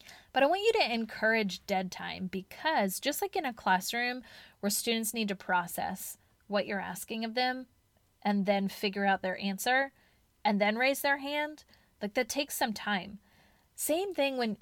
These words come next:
you're in a conversation, especially if the person needs some advice. Rarely they need you to tell them what to do. They need to talk it out, because when they talk it out, they, they process, and then they sit with it,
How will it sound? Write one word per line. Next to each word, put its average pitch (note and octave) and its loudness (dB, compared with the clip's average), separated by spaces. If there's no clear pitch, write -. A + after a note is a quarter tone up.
you're A3 -6
in A3+ 2
a G#3+ -2
conversation, G3+ -2
especially D#4 2
if F#4+ -4
the B3 2
person G3+ -2
needs A#3 -2
some G3+ -2
advice. G3 -4
Rarely D#4+ 6
they B3+ 2
need A3+ 0
you G#3 0
to F#3+ -4
tell G3 -2
them A#3+ -2
what C4 -6
to C4 -8
do. C#4 -2
They G#3+ 0
need B3+ -2
to G#3+ -4
talk F#3+ -2
it G3 -2
out, F3 -6
because G3+ -4
when G#3+ -2
they C#4+ 2
talk C4+ 0
it A#3+ -2
out, G#3 4
they, G3+ 0
they G3+ -4
process, G#3+ 2
and G#3+ 4
then B3 6
they C#4+ 4
sit - 0
with B3 -4
it, D#4 6